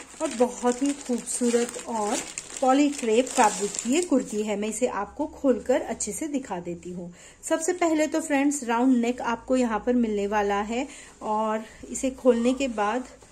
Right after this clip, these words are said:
मैं आपको इसका pattern दिखा देती हूँ। ये देखिए friends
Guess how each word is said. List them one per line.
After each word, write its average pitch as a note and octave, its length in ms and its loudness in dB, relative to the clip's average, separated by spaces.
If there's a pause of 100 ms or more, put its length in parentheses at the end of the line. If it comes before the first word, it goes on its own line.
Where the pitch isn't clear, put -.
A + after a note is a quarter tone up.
(540)
मैं A#3+ 100 -2
आपको A3+ 280 -6
इसका A3+ 300 -4
pattern G#3 480 -2
दिखा B3 280 2
देती A3+ 320 -6
हूँ। D4 220 0 (3000)
ये A#3+ 140 0
देखिए G#3 380 -2
friends F#3 400 -8